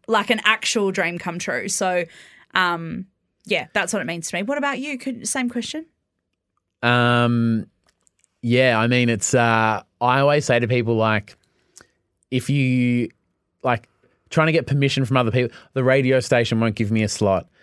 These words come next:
Speaker 2: Um, the T V station won't give me a show.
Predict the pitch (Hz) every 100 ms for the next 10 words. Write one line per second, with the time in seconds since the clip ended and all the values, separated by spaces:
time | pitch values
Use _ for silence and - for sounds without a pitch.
0 | _ - 120 120 120 117 120 127 147 139
1 | 127 123 - 120 117 120 113 113 107 110
2 | 104 - 104 95